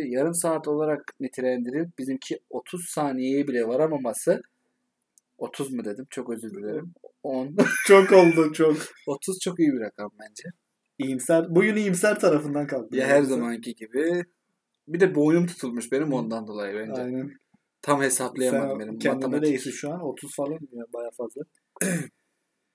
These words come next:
Speaker 1: Otuz iyi bir rakam. Bugün, e, her yayınımızda olduğu gibi kendimize bir şair belirliyorduk. Bir
Speaker 2: Şair belirledik.
Speaker 1: şairin bir şiirini, küçük bir bölümünü okuyoruz size.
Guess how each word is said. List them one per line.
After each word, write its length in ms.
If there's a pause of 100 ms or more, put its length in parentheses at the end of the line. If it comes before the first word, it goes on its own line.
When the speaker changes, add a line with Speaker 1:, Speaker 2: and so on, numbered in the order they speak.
(800)
Speaker 1:
Otuz 480 (100)
iyi 240
bir 80
rakam. 280 (1400)
Bugün, 440 (120)
e, 120 (640)
her 200
yayınımızda 580
olduğu 320
gibi 480
kendimize 600 (160)
bir 220 (160)
şair 400
belirliyorduk. 640 (320)
Bir 60
Speaker 2:
Şair 260
belirledik. 480
Speaker 1:
şairin 600 (120)
bir 240
şiirini, 680 (420)
küçük 320
bir 80
bölümünü 320
okuyoruz 520
size. 260